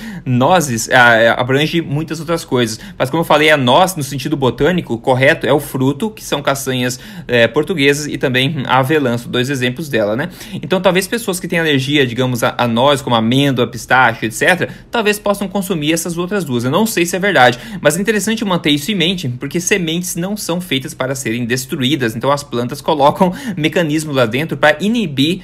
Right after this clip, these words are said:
né, o, o consumo, é, dessas coisas, enquanto frutos são feitos para serem consumidos, né?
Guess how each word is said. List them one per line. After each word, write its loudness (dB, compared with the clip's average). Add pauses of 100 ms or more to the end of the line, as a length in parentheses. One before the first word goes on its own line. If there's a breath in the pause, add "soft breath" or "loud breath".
(160 loud breath)
né, 0
o, 0
o -6
consumo, -4
é, 2
dessas -4
coisas, -2
enquanto -2
frutos -4
são -8
feitos -6
para -4
serem -8
consumidos, -8
né? -6